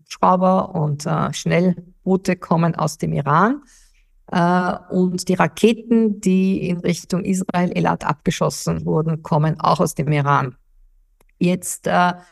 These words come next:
hat sich der Jemen eingemischt, äh, in den Kriegsschauplatz Gaza und gesagt, äh, Israel gehört boykottiert, was Handelsschiffe anbelangt.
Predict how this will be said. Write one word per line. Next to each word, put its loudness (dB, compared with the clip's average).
hat 0
sich 0
der 4
Jemen 2
eingemischt, 4
äh, 2
in 4
den 2
Kriegsschauplatz 0
Gaza 4
und 2
gesagt, -4
äh, -4
Israel 0
gehört 0
boykottiert, 2
was 0
Handelsschiffe 2
anbelangt. 2